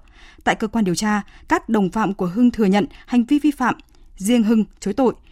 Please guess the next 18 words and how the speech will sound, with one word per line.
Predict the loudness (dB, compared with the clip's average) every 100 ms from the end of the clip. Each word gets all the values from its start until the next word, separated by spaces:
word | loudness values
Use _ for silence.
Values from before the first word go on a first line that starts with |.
| -20 -6
Tuy | -2
vậy, | 0 0 0
căn | -6
cứ | -2 -2
vào | -2 -4
các | -6 -8 -12
tài | -4 -2
liệu | 0 -2 -2
chứng | -2 -2
cứ | 0 0 0 -2
do | -2 -4
cơ | -4 -4
quan | -2 -2
điều | -2
tra | -4 -6 -8 -6
thu | -6 -6
thập | -6 -4
được | 0 0